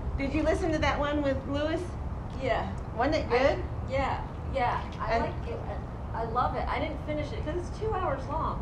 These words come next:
Speaker 1: I know, and then there's the second one.
Speaker 2: I mean,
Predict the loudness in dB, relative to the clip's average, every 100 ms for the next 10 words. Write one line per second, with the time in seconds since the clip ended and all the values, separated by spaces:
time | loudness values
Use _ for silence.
0 | 2 6 8 8 8 6 4 2 0 2
1 | 2 4 0 0 -2 -4 -6 -6 -6 -4
2 | -6 -6 -6 -2 0 0 0